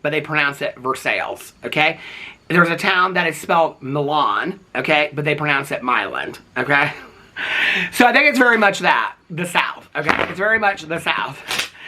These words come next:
So they call Cairo, Cairo, okay?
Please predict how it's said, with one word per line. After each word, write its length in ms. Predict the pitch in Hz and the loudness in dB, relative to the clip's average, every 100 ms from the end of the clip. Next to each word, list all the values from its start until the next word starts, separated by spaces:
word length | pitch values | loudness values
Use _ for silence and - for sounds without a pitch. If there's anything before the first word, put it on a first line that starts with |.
| - - - - | -6 -6 -8 -2
So 60 | |
they 200 | 220 262 | 2 2
call 220 | 294 302 | 4 2
Cairo, 640 | 233 220 190 190 175 170 170 | 2 2 0 0 -2 -4 -6
Cairo, 560 | - 151 120 101 104 120 | -4 -4 -4 -6 -6 -6
okay? 360 | 147 156 165 175 | -4 2 2 0